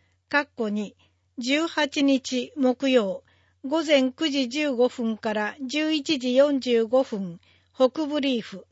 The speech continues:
一回三十分。無料。母子健康手帳持参。申し込み受付中。電話で、かっこ一、保健センター、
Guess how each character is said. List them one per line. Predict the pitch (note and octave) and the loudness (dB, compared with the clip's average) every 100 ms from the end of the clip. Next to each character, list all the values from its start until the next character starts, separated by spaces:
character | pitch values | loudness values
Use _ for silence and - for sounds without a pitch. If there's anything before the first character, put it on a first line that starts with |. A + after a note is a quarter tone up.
| _ _ _ _ _ _ | _ _ _ _ _ _
一 | C4+ A#3+ | -8 -8
回 | - D4+ A3+ A3 | -4 0 0 -2
三 | - C4 C#4 | -8 -2 0
十 | B3+ C4 - | 0 -4 -8
分。 | - E3+ D3+ _ _ _ _ - | -12 -12 -12 _ _ _ _ -2
無 | B3+ | 2
料。 | B3 B3 A3 G3 - _ _ _ _ - | 4 4 4 0 -6 _ _ _ _ -6
母 | C4+ D#4 | -2 0
子 | - A#3 A#3 | 0 -2 2
健 | D4 D#4+ | 2 2
康 | - D#4+ D4+ | -2 -4 -2
手 | D#4+ | -2
帳 | C4+ B3+ G#3 | 0 0 0
持 | G3 A3 | -2 -4
参。 | - A3 G3+ F#3+ - _ _ _ _ _ | -2 -4 -4 -8 -16 _ _ _ _ _
申 | C4 C#4+ D#4 | 0 0 0
し | - | -2
込 | C#4+ | 2
み | C4 B3 - _ - | 2 0 -4 _ -6
受 | B3 D4 C#4+ | -2 2 0
付 | - C4+ - | 4 2 2
中。 | B3 G#3+ G3+ - _ _ _ _ _ | 0 -2 -2 -10 _ _ _ _ _
電 | C4 C4 D#4 | 2 4 4
話 | D4+ C#4 | 2 0
で、 | C4 B3 - _ _ _ - | 2 0 -2 _ _ _ -8
か | D#4 | -8
っ | D4+ | -4
こ | - A3+ | 2 2
一、 | G3+ - A3 - | 2 -8 -10 -12
保 | - C4+ | -2 -2
健 | B3+ D4+ C#4+ | 4 4 4
セ | D4+ B3+ | 4 2
ン | A3+ | 2
タ | F#3+ | -8
ー、 | F3+ | -10